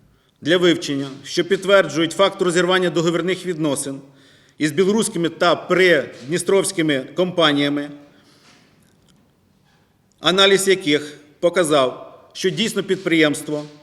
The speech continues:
переорієнтувалося і розірвало всі необхідні свою діяльність і господарську перезупинило з ними,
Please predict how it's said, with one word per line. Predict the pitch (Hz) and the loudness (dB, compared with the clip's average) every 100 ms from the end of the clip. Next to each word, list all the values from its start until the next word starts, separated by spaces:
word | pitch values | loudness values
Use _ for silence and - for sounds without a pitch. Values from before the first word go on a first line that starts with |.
| _ _ _ _ _ | _ _ _ _ _
переорієнтувалося | 175 190 202 208 196 165 156 156 | 4 4 4 0 0 2 2 2
і | 170 | -2
розірвало | 180 180 185 180 | 0 0 0 -2
всі | 175 - 202 180 | -2 -4 -4 -2
необхідні | 165 165 - 185 135 135 107 - - _ _ _ | -2 -4 -6 -8 -4 -4 -6 -10 -20 _ _ _
свою | - 160 190 160 113 - - | -6 -2 2 2 -2 -12 -18
діяльність | 123 170 175 151 147 151 | -10 0 4 4 0 -2
і | 160 | -6
господарську | 156 175 165 156 - | -4 0 0 0 -4
перезупинило | 143 170 165 160 165 139 139 | -2 0 0 -2 -2 -2 -2
з | |
ними, | 147 147 | -2 -4